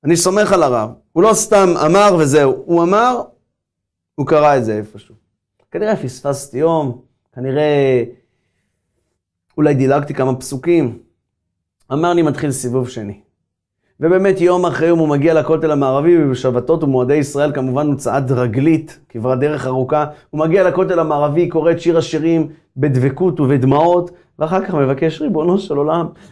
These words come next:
יהי רצון מלפניך, שבזכות קריאת שיר השירים, שאני אזכה בלוטו בפרס, בפרס הראשון, ואני אהיה זוכה יחיד. בבקשה ממך, השם, תעזור לי." מה אני אגיד לכם, צופים יקרים?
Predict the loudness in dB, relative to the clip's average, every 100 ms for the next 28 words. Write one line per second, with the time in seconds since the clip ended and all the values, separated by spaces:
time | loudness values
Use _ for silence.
0 | -4 0 0 2 4 4 4 4 2 4
1 | 2 0 -6 -10 -4 0 2 4 4 4
2 | 4 4 4 2 2 2 2 4 4 4
3 | 2 2 2 4 6 6 4 4 4 4
4 | 4 4 2 0 -10 -20 _ 0 4 4
5 | 6 4 4 4 4 6 6 6 6 4
6 | 4 4 6 6 4 4 2 4 4 2
7 | 4 4 6 4 2 0 0 0 0 0
8 | 0 0 2 2 0 -4 -14 _ -20 -20
9 | _ _ _ _ _ 0 2 2 2 0
10 | 0 -2 -4 -4 0 0 2 2 2 2
11 | 0